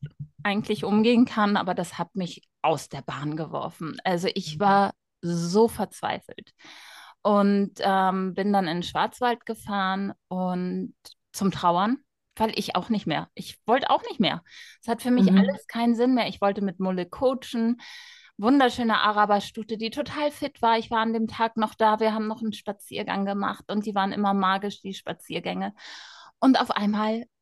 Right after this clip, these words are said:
Speaker 1: zwei Tage Klinik, zwei Tage tiefste Überlebenskampf mit ihr durchgemacht. Und ich hab das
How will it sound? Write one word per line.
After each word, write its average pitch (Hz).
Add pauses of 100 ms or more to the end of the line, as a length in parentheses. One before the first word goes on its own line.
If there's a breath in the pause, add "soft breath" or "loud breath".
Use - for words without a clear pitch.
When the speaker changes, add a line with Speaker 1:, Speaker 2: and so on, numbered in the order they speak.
Speaker 1:
zwei 220
Tage 214
Klinik, 208
zwei 196
Tage 202 (400)
tiefste 247 (680)
Überlebenskampf 240 (460 soft breath)
mit 214
ihr 208
durchgemacht. 190 (140)
Und 208 (100)
ich -
hab 214 (220)
das 190